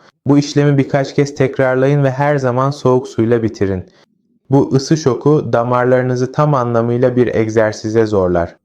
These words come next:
Damarlarınızı kasıp gevşetir ve tıpkı bir egzersiz gibi onların elastikiyetini büyük ölçüde artırır.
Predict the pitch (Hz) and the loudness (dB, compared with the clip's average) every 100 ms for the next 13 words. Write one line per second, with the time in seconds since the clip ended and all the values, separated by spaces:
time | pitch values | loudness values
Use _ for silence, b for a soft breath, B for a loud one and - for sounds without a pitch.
0 | _ - 113 127 131 131 135 139 135 143 | _ -4 -2 0 0 2 2 2 0 -2
1 | 117 - - 110 110 - 110 151 160 B | -4 -4 -2 0 0 -2 -2 -2 -4 B
2 | B B 113 - 170 - 127 - 107 107 | B B -4 -2 -2 -2 -2 0 0 0
3 | 110 107 - 143 107 101 123 143 147 B | -2 -2 -2 -2 -2 0 0 -2 -6 B
4 | - 123 123 127 - 113 113 - 117 - | -4 0 0 0 0 0 -2 -4 -4 -2
5 | 117 - 120 117 120 123 113 101 - 113 | -2 -2 -4 -2 -2 0 0 -2 -2 -2
6 | 98 104 101 107 98 95 - | 0 -2 -4 -2 -2 -2 -8